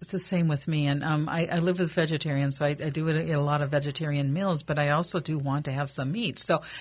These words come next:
I have been going to Egan, um, Farmers Market and, and getting my pork fix, um, your, your, uh, for your brats and hot dogs, um, pretty much every Wednesday. So,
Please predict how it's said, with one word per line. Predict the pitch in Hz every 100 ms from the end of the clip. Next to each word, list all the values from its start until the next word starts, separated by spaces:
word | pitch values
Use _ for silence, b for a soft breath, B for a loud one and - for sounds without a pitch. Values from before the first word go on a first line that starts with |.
| B 165
I | 202
have | 220 247
been | 202 175
going | 160 175 160
to | - 156 151 185
Egan, | 180 165 151 165 165
um, | 165 151 151 165
Farmers | 170 175 156 147
Market | 151 147 156 147
and, | 143 151
and | - 143
getting | 156 165 147 147
my | 147 147
pork | - 311 -
fix, | - 175 - - -
um, | 147 147 147 B B
your, | - 156 151
your, | 156 151
uh, | 156 156 147 - 156
for | 185
your | 156
brats | 143 147 147 -
and | 147
hot | 175 240
dogs, | 139 127 135 135
um, | 165 151
pretty | 143 180
much | 165 151
every | 156
Wednesday. | 147 151 151 143 120 131
So, | 143 - 143